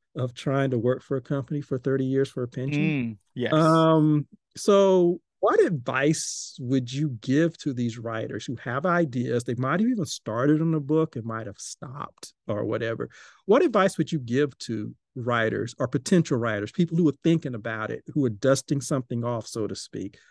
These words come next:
Speaker 1: What advice would you give to them?
Speaker 2: Put yourself around people that
Speaker 1: Mm-hmm.
Speaker 2: you want to be like. So it's really, really important, like, your social cir-, circle, uh,
Speaker 1: Mm-hmm.
Speaker 2: your work circle. Um,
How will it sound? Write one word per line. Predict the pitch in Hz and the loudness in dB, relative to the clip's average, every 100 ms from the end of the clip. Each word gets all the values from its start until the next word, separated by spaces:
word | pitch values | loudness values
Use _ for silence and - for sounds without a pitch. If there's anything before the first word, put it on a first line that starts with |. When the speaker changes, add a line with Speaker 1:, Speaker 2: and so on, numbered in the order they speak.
| _ | _
Speaker 1:
What | - 175 | 0 2
advice | 240 180 175 | 2 2 0
would | - 127 | -2 -4
you | 127 | -6
give | 107 104 107 | -4 -6 -6
to | - | -10
them? | - 95 - _ _ _ _ _ _ _ | -12 -14 -16 _ _ _ _ _ _ _
Speaker 2:
Put | - 151 160 | -4 -2 0
yourself | 170 165 - 135 143 | -2 -2 0 0 0
around | - 123 123 123 123 | -2 -2 -2 -4 -8
people | - 131 147 160 208 202 _ _ _ _ - | -12 -8 -2 -2 -2 -10 _ _ _ _ -8
that | 120 113 - | -2 0 -2
Speaker 1:
Mm-hmm. | 120 | -8
Speaker 2:
you | 135 139 | -8 -6
want | 120 117 120 113 | -2 0 0 -4
to | - 127 117 113 | -8 -4 -2 -4
be | 104 120 | -6 -8
like. | 120 50 - _ | -8 -10 -16 _
So | - - 120 104 104 - | -8 0 0 0 -6 -6
it's | - 131 | -4 -4
really, | 127 131 170 190 | -6 2 4 6
really | 165 160 | 4 4
important, | 147 123 120 135 151 - | 2 -2 -2 -4 -8 -6
like, | 117 117 | -6 -6
your | 117 110 | -6 -2
social | - 117 117 | 0 0 0
cir-, | - 127 117 - | 0 -2 -2 -8
circle, | - 120 123 117 113 - _ _ - | -2 -2 0 -2 -2 -8 _ _ -8
uh, | 117 | -4
Speaker 1:
Mm-hmm. | 107 | -4
Speaker 2:
your | 107 | -4
work | 107 117 113 | -2 -2 -2
circle. | 123 117 120 110 117 _ _ _ | -4 -2 -2 -4 -8 _ _ _
Um, | - 113 110 | -6 -6 -6